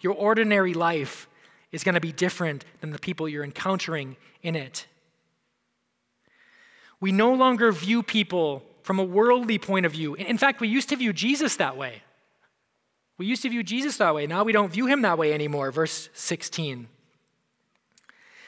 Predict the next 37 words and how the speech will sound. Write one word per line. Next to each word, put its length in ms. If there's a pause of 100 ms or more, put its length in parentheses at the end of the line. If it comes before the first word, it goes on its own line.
"Now 160
we 140
see 180
people 320
as 100
spiritual 480
beings 380
made 180
in 80
the 120
image 200
of 140
God 240
to 100
know 320
and 120
to 80
be 120
loved 320
by 160
him." 400 (3000)
For 180
some 240
of 120
us, 140
what's 140
gonna 160
block 460
us 180
from 240
viewing 440
people 340
that 220
way 380
isn't 400
even 480
worldliness, 920